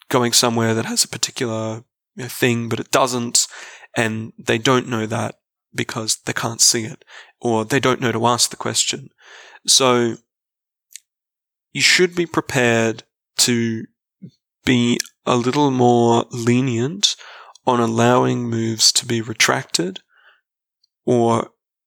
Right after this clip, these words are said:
decisions to be remade, because those sort of situations will occur, and it can, like, really suck if y-, you got a player who's trying to make good decisions and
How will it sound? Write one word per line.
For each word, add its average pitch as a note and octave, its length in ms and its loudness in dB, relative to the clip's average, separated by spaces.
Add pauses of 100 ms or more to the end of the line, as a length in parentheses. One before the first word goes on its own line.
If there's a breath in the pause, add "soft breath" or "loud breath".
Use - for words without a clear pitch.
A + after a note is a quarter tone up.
(360)
decisions A#2+ 540 2
to - 100 -2
be A#2 120 -2
remade, A2 800 -2 (440 soft breath)
because A#2 800 0 (240)
those B2 240 4
sort B2+ 160 2
of A#2+ 60 2
situations A#2 800 0
will A2+ 440 -2 (440 soft breath)
occur, G#2+ 600 -2
and A#2+ 160 -2
it A#2 120 -4
can, A#2 440 -2 (960 soft breath)
like, B2 200 -2
really E3 340 4
suck - 520 2
if - 380 -8 (140)
y-, - 340 -18
you B2+ 160 -12
got C3 160 2
a B2+ 60 -2
player A#2 340 2
who's A2 300 0
trying C3+ 360 2
to B2 60 0
make A2+ 280 -2
good B2 140 -6
decisions A2+ 800 -2
and A2 400 -4